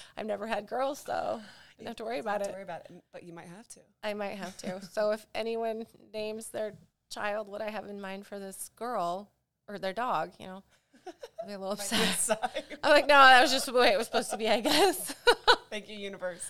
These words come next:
Speaker 1: Yeah, thank
Speaker 2: for
Speaker 1: you.
Speaker 2: telling me.
Speaker 1: Thank you. Everywhere there's signs, signs, signs. Everywhere there's signs.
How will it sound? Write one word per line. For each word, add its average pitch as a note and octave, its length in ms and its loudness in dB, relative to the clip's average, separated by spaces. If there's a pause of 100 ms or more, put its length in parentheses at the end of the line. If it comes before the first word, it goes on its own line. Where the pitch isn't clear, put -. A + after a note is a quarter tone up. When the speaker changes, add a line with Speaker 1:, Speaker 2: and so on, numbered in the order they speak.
(120)
Speaker 1:
Yeah, G3+ 220 0
thank A3 260 -8
Speaker 2:
for F#3 60 -10
Speaker 1:
you. F#3+ 40 -8
Speaker 2:
telling F3+ 280 -6
me. E3 320 -14
Speaker 1:
Thank B3 200 -14
you. G3+ 140 -10
Everywhere G#3+ 320 -8
there's G#3+ 180 -10
signs, F#3+ 460 -12
signs, G#3+ 240 -10
signs. F#3 420 -12
Everywhere G#3+ 240 -14
there's G#3 160 -14
signs. F#3 380 -14